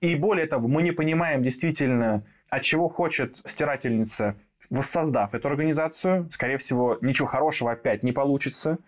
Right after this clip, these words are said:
Как бы это очередная вербовка с целью использования для каких-то там чужих целей, тоже непонятно каких, не знаем. И кажется, что в этом смысле как будто бы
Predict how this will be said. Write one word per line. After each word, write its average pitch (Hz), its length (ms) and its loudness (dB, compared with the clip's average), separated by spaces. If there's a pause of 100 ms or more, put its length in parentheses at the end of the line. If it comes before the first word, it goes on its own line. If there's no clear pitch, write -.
(180)
Как 117 200 -2
бы 123 180 2 (140)
это 139 160 0
очередная 143 440 2
вербовка 123 880 0 (400)
с - 140 -6 (120)
целью 147 300 4
использования 123 720 2
для 117 160 2
каких-то 143 540 0
там 110 220 -2
чужих 127 340 0
целей, 110 340 2
тоже 107 300 2
непонятно 117 400 0
каких, 113 440 -2
не 123 120 2
знаем. 110 460 2 (340)
И 160 100 2
кажется, 208 380 0
что 147 360 0
в 131 120 2
этом 170 200 0
смысле 185 380 2
как 135 240 -2
будто 165 440 0
бы 113 280 0